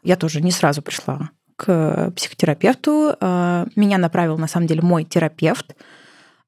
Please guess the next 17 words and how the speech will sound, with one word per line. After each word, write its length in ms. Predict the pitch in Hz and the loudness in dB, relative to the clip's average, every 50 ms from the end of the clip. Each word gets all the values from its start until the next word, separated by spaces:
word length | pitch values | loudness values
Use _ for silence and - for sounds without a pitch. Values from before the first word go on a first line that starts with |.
| _ - | _ 0
И 100 | - 226 | 2 4
мне 260 | 220 226 226 220 220 220 | 4 4 4 2 2 0
повезло 760 | - 196 190 190 196 190 185 196 202 208 214 208 202 202 - - | 0 0 2 2 0 0 0 0 2 2 2 2 2 0 -2 -6
с 120 | - - - | -10 -14 -6
первого 480 | _ - 226 220 208 190 180 175 170 | _ 0 0 0 0 -2 -2 -2 0
раза, 280 | 165 147 139 143 - 185 | 0 0 -2 -2 -2 -4
что 160 | 180 180 - - | -6 -6 -8 -8
случается 540 | - - 196 - - 214 202 190 - - - - | -6 -4 -4 0 0 0 0 -2 -6 -8 -4 0
очень 400 | 208 202 196 - - 175 170 160 | 2 2 2 0 0 -2 -2 -2
редко. 500 | 160 147 139 - - - - 214 233 - _ _ _ _ _ _ _ _ _ _ - | -2 -2 -4 -4 -4 -2 -2 -2 -2 -4 _ _ _ _ _ _ _ _ _ _ 0
Меня 240 | 214 208 208 208 196 | 2 2 4 4 2
направили 560 | 185 180 180 - 190 185 175 175 165 160 165 | 2 0 2 2 0 0 0 -2 -2 -2 -4
в 120 | 160 - - | -4 -6 -6
клинику 440 | - - 196 180 170 160 165 - - | -2 0 0 2 2 0 0 -2 -2
расстройств 480 | 165 160 - - - 180 170 - - - | -2 -2 -4 -2 -2 -2 -2 -2 -6 -6
пищевого 520 | - 160 - - 180 170 175 170 165 160 | -4 -4 -2 -2 0 0 0 0 0 -2
поведения 920 | 151 - - 151 156 165 160 156 160 160 156 147 143 135 135 - - 165 165 | -2 0 0 0 0 0 -2 -2 0 2 2 2 2 0 0 -2 -4 -8 -10